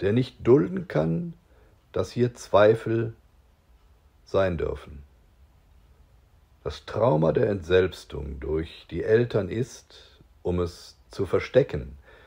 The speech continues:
über das Symbolhafte in eine rituelle Aufführung verschoben worden und dreht sich nun um einen Gegenstand, der einmal das Trauma berührte.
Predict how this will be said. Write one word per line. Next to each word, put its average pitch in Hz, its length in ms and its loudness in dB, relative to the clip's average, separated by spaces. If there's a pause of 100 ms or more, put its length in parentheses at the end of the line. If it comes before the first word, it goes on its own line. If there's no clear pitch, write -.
(280)
über 170 240 6
das 117 240 2
Symbolhafte 87 840 2
in 82 200 -8
eine 87 320 -4
rituelle 104 580 4
Aufführung 92 680 -2
verschoben 113 680 0
worden 76 400 -6 (680)
und 71 200 -8
dreht 120 380 0
sich 87 220 -8
nun 156 520 -4 (140)
um 85 180 -6
einen 90 360 -2
Gegenstand, 95 1000 -8 (760)
der - 200 -2
einmal 127 380 2
das 104 260 -4
Trauma 101 480 0
berührte. 69 680 -8